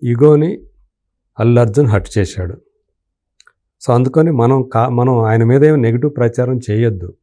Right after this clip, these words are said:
మనం చేయాల్సిందల్లా ఆ సినిమా చూడకుండా మానేయటమే అని పిలుపునిస్తున్నారు వాళ్ళు, ఒకరికొకరు పిలుపునిస్తున్నారు.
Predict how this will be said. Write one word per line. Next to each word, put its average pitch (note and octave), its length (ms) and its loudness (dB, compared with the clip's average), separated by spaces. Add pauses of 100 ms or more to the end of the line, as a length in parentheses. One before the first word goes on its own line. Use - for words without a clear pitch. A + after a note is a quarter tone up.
(1300)
మనం A#2+ 340 2
చేయాల్సిందల్లా C3+ 920 0 (1200)
ఆ A#2 60 0
సినిమా B2 360 2 (120)
చూడకుండా B2 520 -2
మానేయటమే G#2+ 640 -2 (920)
అని D#3+ 320 2
పిలుపునిస్తున్నారు D3+ 840 0
వాళ్ళు, G2 200 -10
ఒకరికొకరు C#3+ 540 -2
పిలుపునిస్తున్నారు. A#2 800 -4